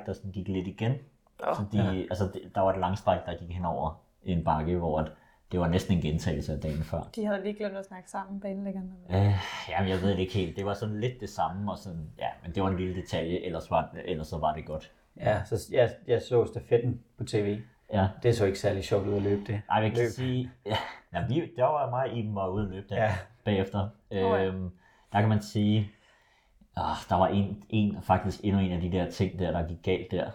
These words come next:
Speaker 1: med, med det skraverede område,
Speaker 2: Nå, ja.
Speaker 1: som, øhm, en masse løbere var inde i.
Speaker 3: Ja.
Speaker 1: Det er
Speaker 2: Det er mega smart, hver gang
Speaker 1: Har du
Speaker 2: man
Speaker 1: prøvet at kvæle sådan?
Speaker 3: En top ti placering i år.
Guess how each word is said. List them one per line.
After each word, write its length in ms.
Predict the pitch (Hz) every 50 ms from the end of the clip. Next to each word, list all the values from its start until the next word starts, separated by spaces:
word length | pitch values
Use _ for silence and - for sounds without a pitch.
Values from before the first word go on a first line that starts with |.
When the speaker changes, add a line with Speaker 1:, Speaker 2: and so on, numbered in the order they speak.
| - -
Speaker 1:
med, 460 | 98 92 87 85 85 85 85 85 92
med 100 | 92 90
det 100 | 87 85
skraverede 520 | - - 92 85 92 95 98 98 98 92
område, 340 | 85 85 90 95 95 92 92
Speaker 2:
Nå, 60 | 90 -
ja. 60 | 101 98
Speaker 1:
som, 320 | - 98 90 87 87 85
øhm, 420 | 85 82 80 82 82 82 82 90 - - - -
en 140 | 101 90 85
masse 280 | 85 90 92 - 110
løbere 380 | 95 90 87 90 87 98 98 90
var 80 | 92 87
inde 300 | - 92 98 101 101 92
i. 160 | - - - _ _ _ _ _ _ -
Speaker 3:
Ja. 40 |
Speaker 1:
Det 80 | 185 175
er 40 | - - _ _ -
Speaker 2:
Det 260 | 508 494 - - 208
er 100 | 208 202
mega 260 | 220 240 277 311 330 320
smart, 280 | - 254 240 220 208 190 - -
hver 200 | 214 226 233 220 214
gang 140 | 208 208 208
Speaker 1:
Har 80 | 202
du 40 | -
Speaker 2:
man 60 | -
Speaker 1:
prøvet 180 | - - 117 113
at 60 | -
kvæle 300 | - 101 95 113 139 135
sådan? 160 | 120 117 - - - - - - - _ _ - - - - - -
Speaker 3:
En 200 | 107 104 101 101
top 280 | - - 110 - - -
ti 340 | - - 139 127 104 - - -
placering 500 | 120 110 - 113 107 107 104 101 101 - 113
i 80 | 117
år. 320 | 110 107 101 95 - -